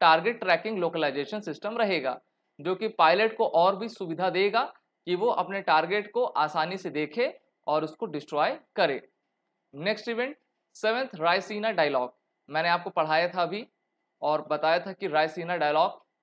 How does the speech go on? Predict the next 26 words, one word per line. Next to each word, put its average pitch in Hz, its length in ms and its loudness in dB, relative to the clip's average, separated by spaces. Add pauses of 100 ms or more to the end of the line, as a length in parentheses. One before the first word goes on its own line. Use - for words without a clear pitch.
(140)
का 160 100 2
प्रारंभ 160 440 2
हो 170 120 -6
चुका 185 320 2
है। 202 140 -2 (800)
रायसीना 196 520 0
डायलॉग 202 540 2
आपकी 190 420 0 (200)
सात 180 280 2
साल 185 140 0
पहले 175 320 -2
से 208 120 -6
ही 202 80 -4
अभी 196 300 -6 (400)
नई 180 240 -2
शुरुआत 185 440 -2
हुई 202 200 -4
है, 214 200 -6
जिसको 170 280 -6
हमारी 196 360 -2 (360)
Ministry 196 500 -4
of 233 120 2 (100)
External 202 420 -4
Affairs 202 360 -2
के 202 100 -6
द्वारा 180 280 2